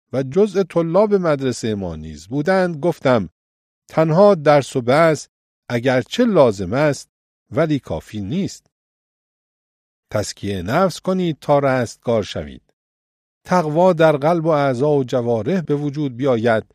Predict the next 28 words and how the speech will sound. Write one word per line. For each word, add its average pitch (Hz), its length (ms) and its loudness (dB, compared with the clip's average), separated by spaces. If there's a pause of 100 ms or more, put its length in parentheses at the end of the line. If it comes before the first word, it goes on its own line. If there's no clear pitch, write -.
(320)
تا 143 200 2
فقیه 131 440 -4
شوید. 82 460 -8 (580)
زیرا 143 340 4
ائمه 135 400 0
اطهار 127 420 0
علیهم 120 320 -4
السلام 117 560 -4
فرمودند: 107 800 -4 (480)
احادیث 139 560 2
ما 139 300 0
را 117 240 2
غیر 175 440 -4
از 156 260 0
مؤمنی 151 560 -4
که 165 120 -4
خدای 143 440 2
تعالی 131 500 2
قلبش 123 580 -4
را 117 160 0
به 107 120 -6
ایمان 117 500 -6
امتحان 104 440 -8
فرموده 87 460 -12
باشد 95 500 -4 (480)
تحمل 87 520 -6
نمی 104 260 -4
کند.» - 420 -8